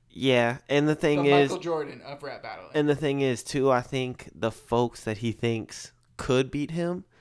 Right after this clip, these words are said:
Speaker 1: he gives praise to on this album.
Speaker 2: Kendrick.
Speaker 1: Big Sean, Kendrick, J. Cole, like,
Speaker 2: Yeah.
Speaker 1: like, think about even, like, a song like False Prophets that J. Cole did.
Speaker 2: Yeah.
Speaker 1: Like, there was a moment where even as a Kanye fan, you're like, "Ooh."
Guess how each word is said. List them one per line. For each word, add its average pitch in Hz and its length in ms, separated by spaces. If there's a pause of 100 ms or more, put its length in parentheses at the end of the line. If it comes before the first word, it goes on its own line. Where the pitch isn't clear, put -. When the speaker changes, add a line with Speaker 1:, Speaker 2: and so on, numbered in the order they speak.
(380)
Speaker 1:
he 120 240
gives 104 240
praise 147 300
to 101 120
on 95 140
this - 140
album. - 320
Speaker 2:
Kendrick. - 380 (260)
Speaker 1:
Big 104 200
Sean, 120 360
Kendrick, 117 440
J. 113 180
Cole, 117 300
like, 104 200
Speaker 2:
Yeah. - 80 (380)
Speaker 1:
like, 135 160
think 170 220
about 156 480
even, 123 440
like, 107 180
a 110 40
song 107 340
like 101 220
False 98 300
Prophets 92 460
that 90 120
J. 92 160
Cole 85 260
did. 78 300 (220)
Speaker 2:
Yeah. 113 80 (260)
Speaker 1:
Like, - 240 (320)
there 127 100
was 151 160
a 170 60
moment 139 380
where 98 120
even 127 160
as 135 120
a 113 40
Kanye 127 340
fan, 107 220
you're 92 80
like, 90 240 (180)
"Ooh." 80 440